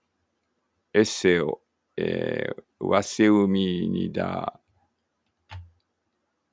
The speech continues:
の、これか、これは、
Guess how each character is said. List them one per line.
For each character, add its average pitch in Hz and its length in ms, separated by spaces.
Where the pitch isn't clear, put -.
の、 120 260
こ - 160
れ 85 100
か、 - 100
こ - 180
れ 87 80
は、 101 320